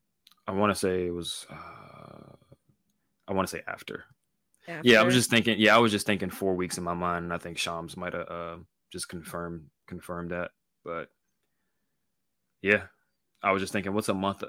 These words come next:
Speaker 1: what's a month ahead from when he actually got injured? And that's around that, that time where they go
Speaker 2: Yeah,
Speaker 1: back
Speaker 2: so
Speaker 1: on the
Speaker 2: that,
Speaker 1: road.
Speaker 2: I think, like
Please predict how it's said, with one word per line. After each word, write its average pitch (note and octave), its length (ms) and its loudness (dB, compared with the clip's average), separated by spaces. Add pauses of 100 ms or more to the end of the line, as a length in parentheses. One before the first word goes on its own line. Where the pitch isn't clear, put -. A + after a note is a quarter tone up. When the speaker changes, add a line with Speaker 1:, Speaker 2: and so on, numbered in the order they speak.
Speaker 1:
what's G2+ 180 -6
a F#2+ 40 -2
month F#2+ 220 -4
ahead F#2+ 360 0
from F#2 360 -4
when F2+ 140 -10
he F#2 140 -4
actually F#2 300 -4
got F2+ 200 -4
injured? F#2+ 380 -2
And E2+ 100 -10
that's E2+ 200 -10
around E2+ 360 -6
that, E2 180 -14 (220)
that E2 200 -12
time E2+ 300 -12
where E2 100 -12
they E2 220 -12 (760)
go G2+ 80 4
Speaker 2:
Yeah, - 20 4
Speaker 1:
back F#2+ 80 8
Speaker 2:
so C#3 120 6
Speaker 1:
on G#3 60 8
the - 0 -
Speaker 2:
that, G#3 80 6
Speaker 1:
road. F2+ 200 2
Speaker 2:
I G3+ 80 2
think, C4 220 -4
like A3 200 -2